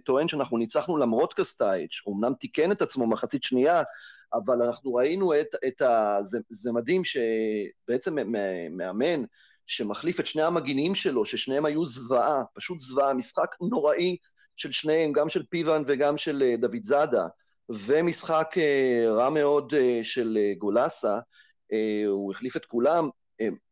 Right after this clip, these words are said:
מלכתחילה לא ברור למה קניקובסקי לא פתח, למה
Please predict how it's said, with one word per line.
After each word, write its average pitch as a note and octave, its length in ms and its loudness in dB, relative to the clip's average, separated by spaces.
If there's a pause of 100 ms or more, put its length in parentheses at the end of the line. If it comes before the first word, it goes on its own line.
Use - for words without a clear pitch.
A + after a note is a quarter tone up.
(140)
מלכתחילה C3+ 720 2
לא C3 120 2
ברור C#3+ 360 2
למה C#3 220 2
קניקובסקי C#3 580 -2
לא C3+ 160 2
פתח, D#3 640 0
למה C#3+ 340 2